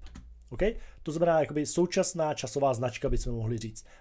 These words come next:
A tohleto nám vlastně zajistí, že nám tam vždycky vloží do toho created on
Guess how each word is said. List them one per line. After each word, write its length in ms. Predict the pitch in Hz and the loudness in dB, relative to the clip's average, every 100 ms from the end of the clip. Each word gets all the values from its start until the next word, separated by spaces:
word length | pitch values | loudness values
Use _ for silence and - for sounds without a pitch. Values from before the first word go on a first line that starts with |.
| - | -12
A 60 | |
tohleto 560 | 135 240 254 175 151 190 | -4 -2 0 2 2 2
nám 120 | 156 139 | -2 -4
vlastně 200 | 151 175 | -4 0
zajistí, 560 | 139 160 160 - 170 | 2 2 0 -6 -6
že 100 | 143 | -2
nám 160 | 147 147 | -2 0
tam 220 | 147 147 | -2 -4
vždycky 340 | 139 143 - | -6 -6 -4
vloží 540 | 147 143 143 147 143 160 | 0 0 0 -2 -4 -4
do 100 | 147 | -4
toho 260 | - 131 | -2 -6
created 440 | 135 143 139 120 - | 2 2 4 0 -2
on 280 | 165 160 165 | 4 4 4